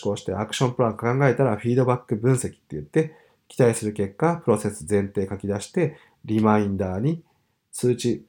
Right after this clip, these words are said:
自動的にされるようにとか、カレンダーとかに振り返る日決めて、必ず振り返って、その結果から分かったことを仮説を立てて、またもう一回次ということをしていくっていうのが大事です。で、これが、まあ、フィードバック分析というんですが、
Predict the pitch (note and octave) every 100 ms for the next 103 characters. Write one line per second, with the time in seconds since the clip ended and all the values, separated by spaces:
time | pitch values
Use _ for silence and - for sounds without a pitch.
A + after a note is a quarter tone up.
0 | - A2 A2+ A#2+ A2+ A2 A2+ A2 A#2 F#2+
1 | - - F#2+ - A#2 B2+ A#2 A#2 A2+ G#2
2 | A#2 B2+ - B2 B2+ C3 B2+ A#2 G#2+ -
3 | A#2 B2 - F3+ - _ _ _ - G2
4 | G#2+ D3 D#3 C#3 B2+ B2 G2+ E2+ _ D#3+
5 | D#3+ - _ _ _ - A2+ G2+ F#2 A2+
6 | G#2+ - B2+ D3 B2+ - - G#2 A2+ A2
7 | F#2 F#2 E2 E2 D2 - A2 G#2+ G2 G#2+
8 | G#2+ E3 C#3+ G2 F#2+ F#2 G#2+ C#3 C#3+ B2+
9 | A#2+ A2 G2 - G2 G#2 D3+ A2+ - -
10 | F#2+ C3+ C#3+ C3+ C3 F2+ E2 D2 D2+ -
11 | - _ _ _ _ - C3+ - D3 F3
12 | F3 D3 G#2+ - A2 G#2 F#2+ F#2+ - G2
13 | G2+ G2 C#3 D#3+ A#2+ D#2+ E2 G2 D3+ D#3